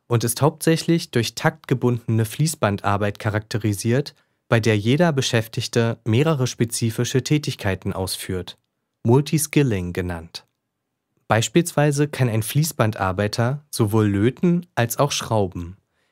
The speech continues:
Das Multiskilling bewirkt, dass Fertigungsteams personell flexibel sind, weil mehrere Mitglieder der Gruppe verschiedene spezifische Tätigkeiten ausführen können.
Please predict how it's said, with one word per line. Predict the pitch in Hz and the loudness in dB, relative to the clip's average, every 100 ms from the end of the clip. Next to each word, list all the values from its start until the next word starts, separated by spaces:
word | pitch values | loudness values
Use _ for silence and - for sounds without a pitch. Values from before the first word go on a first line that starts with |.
| - | -4
Das | 120 - | -2 2
Multiskilling | 127 190 175 139 - 104 110 139 156 - | 4 4 2 -2 0 0 2 0 -4 -2
bewirkt, | 117 98 110 165 - | -2 2 2 0 -4
dass | 113 - | -6 0
Fertigungsteams | 123 135 156 156 151 - 151 156 156 | 0 2 0 0 0 0 2 2 0
personell | - 120 104 104 98 110 | 0 0 2 0 2 0
flexibel | 139 - 107 - 151 143 101 | 0 0 -2 0 0 2 0
sind, | 92 98 127 151 _ _ _ - | 0 0 0 -2 _ _ _ 2
weil | 113 | 4
mehrere | 107 139 180 147 131 | 4 4 2 2 2
Mitglieder | 147 - 107 104 101 | 2 -2 -4 0 0
der | 101 | 0
Gruppe | - 101 - 139 147 - | 0 -2 2 0 -2 -4
verschiedene | 127 - 151 156 175 170 | -2 0 0 2 2 2
spezifische | 165 - 117 - 113 139 - 151 | 0 -2 0 -2 0 0 0 0
Tätigkeiten | - 156 117 - 98 92 104 | 0 0 -2 -2 -4 -2 -4
ausführen | 98 - - 101 90 | -4 -4 -4 -4 -4
können. | - 95 87 | -6 -6 -6